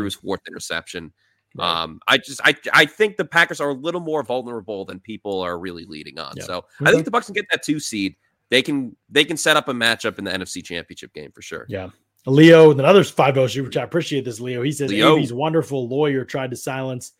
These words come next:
Speaker 1: the girl by giving her ten K. She said no thanks 'cause she thinks this is serious, especially after what he did." Yeah, I mean, y-, y-, I don't know all the details of the situation yet. I did see that this was out there. Um,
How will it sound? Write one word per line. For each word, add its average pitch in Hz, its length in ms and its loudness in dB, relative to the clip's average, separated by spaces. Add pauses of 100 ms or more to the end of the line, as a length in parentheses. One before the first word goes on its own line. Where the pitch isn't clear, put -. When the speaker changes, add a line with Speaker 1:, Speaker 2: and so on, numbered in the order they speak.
(240)
Speaker 1:
the 131 80 -6
girl 135 240 0
by 120 160 -4
giving 131 300 -2
her 123 120 -6
ten 127 240 -6
K. 117 280 -8
She 131 180 -10
said 123 200 -8
no 120 160 -6
thanks 117 300 -10
'cause 113 140 -14
she 120 160 -12
thinks 117 220 -14
this 107 180 -20
is 104 120 -20
serious, 120 360 -10
especially 117 420 -12
after 110 240 -12
what 104 140 -14
he 104 120 -16
did." 110 220 -12 (640)
Yeah, 175 300 6
I 151 180 -2
mean, 160 380 -2 (880)
y-, 180 140 -18 (340)
y-, 185 140 -14 (480)
I 170 200 2
don't 170 180 4
know 147 200 2
all 135 120 4
the 123 100 -8
details 127 480 -4
of 117 40 -14
the 110 60 -16
situation 127 640 -8
yet. 123 100 -4
I 131 80 -2
did 135 260 -4
see 135 260 -6
that 123 120 -6
this 131 200 -8
was 120 140 -10
out 117 260 -10
there. 117 360 -8
Um, 110 460 -16